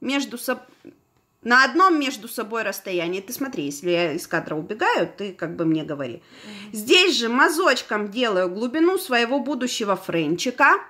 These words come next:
Speaker 1: определила. И теперь беру, набираю красочку и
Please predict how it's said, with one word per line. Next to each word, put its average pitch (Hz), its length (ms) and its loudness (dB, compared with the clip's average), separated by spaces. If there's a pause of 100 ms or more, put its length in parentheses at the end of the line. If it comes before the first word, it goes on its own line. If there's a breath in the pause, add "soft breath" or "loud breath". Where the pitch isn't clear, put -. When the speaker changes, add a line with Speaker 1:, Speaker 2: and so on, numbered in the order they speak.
(180)
Speaker 1:
определила. 277 880 -2 (760 soft breath)
И 415 60 0
теперь 480 460 2
беру, 415 260 2
набираю 330 600 4
красочку 359 840 0 (840)
и 415 60 2